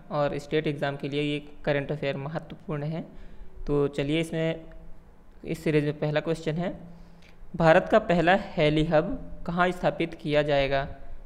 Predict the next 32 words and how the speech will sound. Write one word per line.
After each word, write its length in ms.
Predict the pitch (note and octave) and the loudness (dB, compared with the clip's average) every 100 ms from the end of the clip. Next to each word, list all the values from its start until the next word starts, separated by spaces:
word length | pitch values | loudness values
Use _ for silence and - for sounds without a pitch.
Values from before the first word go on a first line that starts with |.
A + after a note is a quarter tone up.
| - - | -10 -4
तो 100 | C#3+ | 0
ये 340 | D#3 E3 E3+ | 2 2 -2
स्थापित 320 | E3 E3 E3 | 0 -2 -2
किया 160 | E3 E3 | 0 2
जाएगा 440 | D#3+ D#3+ F3 A3 - - | 2 2 2 0 -6 -8
गुरुग्राम 480 | D#3 D3 C#3+ C#3+ C#3 | -2 0 2 0 0
में। 220 | C#3 C#3+ - - - - - - - - _ - - - | -4 -8 -12 -18 -18 -16 -18 -20 -20 -20 _ -20 -12 2
अमेरिकी 440 | E3 F3 F3+ G#3 | 6 6 4 2
सिक्के 300 | A3 G#3 G#3 | -2 0 2
पर 160 | G3+ G3+ | 4 4
दिखाई 320 | D#3+ D#3 D#3 | 2 4 4
देने 260 | D#3 D3+ D3 | 4 2 4
वाली 300 | D#3 D3 E3 | 2 2 -2
पहली 500 | - - E3+ E3+ F3+ - | -4 0 0 0 -2 2
अश्वेत 500 | F3+ F#3+ F3+ D#3 D#3+ D#3+ | 2 2 0 0 0 -4
महिला 320 | D#3 D3+ D#3 | -2 0 0
कौन 320 | D#3 D3 C#3 | 0 -2 0
बनी? 320 | C#3+ D#3+ D4 - - - | 0 -2 -4 -8 -16 -10
तो 60 | F3+ | -2
ये 160 | D3 | 0
है 160 | D#3+ D3+ | 0 0
माया 560 | C#3+ C#3+ C#3+ C#3+ D3+ - | -4 -2 2 4 4 2
एंजेलो। 540 | D#3+ D3+ D3 D3+ C#4+ - - - - - - - - - - - - - - | -4 -2 -2 -2 -4 -8 -18 -20 -20 -20 -20 -18 -18 -18 -18 -20 -18 -12 -2
भारत 320 | F#3+ E3+ G3+ | 6 8 8
का 80 | A#3 | 4
पहला 320 | - G#3+ A3 | 4 6 6
सैनिटरी 680 | A3 - D#3+ D#3 D3+ D#3 F3 | 4 2 2 4 2 2 0
नैपकिन 480 | D#3+ D3 D3 D3+ C#3+ | 4 2 2 -2 -2
फ्री 300 | - D#3+ F3+ | -2 2 2
गांव 260 | D#3+ D3 D3+ | 4 4 4
कौन 400 | - D3 D3 D3 | 2 2 2 2
बना? 240 | C#3+ | 2